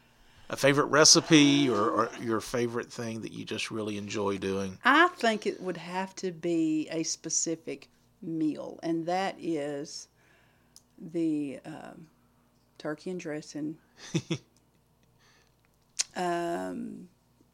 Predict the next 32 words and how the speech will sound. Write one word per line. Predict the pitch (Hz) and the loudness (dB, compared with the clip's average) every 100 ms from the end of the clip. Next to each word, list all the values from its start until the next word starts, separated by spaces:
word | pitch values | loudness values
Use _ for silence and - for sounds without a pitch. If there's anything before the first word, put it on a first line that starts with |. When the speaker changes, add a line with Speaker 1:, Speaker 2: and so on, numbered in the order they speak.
| _ - | _ -12
Speaker 2:
broccoli | 175 175 170 175 185 | -2 0 0 -2 -8
and | 185 | -6
cheese | 208 190 | -6 -6
casserole, | - 175 170 - 175 175 180 185 185 | -6 -4 -4 -4 -6 -4 -4 -4 -6
green | 170 185 190 | -6 -6 -4
bean | 185 185 | -4 -6
casserole, | 175 170 175 - 175 180 175 175 | -4 -6 -6 -6 -4 -4 -6 -8
you | 208 | -8
know, | 185 175 | -6 -4
your | 180 190 | -6 -8
typical | - 190 196 - 185 | -10 -10 -10 -6 0
Speaker 1:
Thanksgiving | 170 170 175 185 139 | 2 4 6 8 8
Speaker 2:
holiday | |
Speaker 1:
stuff, | 185 226 | 6 6
Speaker 2:
meal. | 302 269 180 | 8 8 6
Speaker 1:
holiday | - 170 226 110 | 6 6 8 8
Speaker 2:
Yes. | 101 | 6
Speaker 1:
stuff, | - 92 76 - | 4 2 0 -4
right? | 95 220 - - | -6 -6 -8 -2
Speaker 2:
That's | 202 208 220 220 | 4 6 6 4
my | 233 220 - | 0 -2 2
favorite. | 190 170 - 151 - - _ _ - - _ | 4 4 0 -8 -10 -20 _ _ -20 -20 _
Now, | 170 165 165 | -2 0 -2
each | - 208 196 | -2 -4 -4
individual | 196 190 180 185 180 170 | -2 -2 -2 -4 -2 -2
recipe, | 165 175 - 170 - 170 165 165 | 0 -2 -2 -6 -4 -2 0 -2
it | 160 | -2
just | 175 - | -6 -6
depends | 170 - 170 165 165 160 | -10 -2 0 0 -2 -4
on, | 160 160 165 170 - - - _ _ _ _ _ _ _ - | -2 0 -2 -6 -10 -20 -20 _ _ _ _ _ _ _ -16
uh, | 165 175 170 | -14 -14 -16
the, | 170 | -10